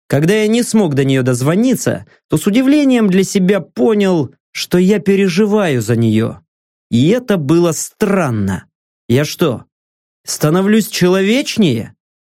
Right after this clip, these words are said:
Нафиг, нафиг, нафиг. Если так дальше пойдёт,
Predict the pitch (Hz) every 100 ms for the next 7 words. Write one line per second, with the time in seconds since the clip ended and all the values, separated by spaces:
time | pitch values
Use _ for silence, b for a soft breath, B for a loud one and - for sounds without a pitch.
0 | _ _ 117 123 120 110 - 87 - 139
1 | 156 160 135 120 147 185 202 190 160 127
2 | 104 - _ _ _ 208 285 - 262 254
3 | 226 247 220 - 160 170 170 165 247 185
4 | -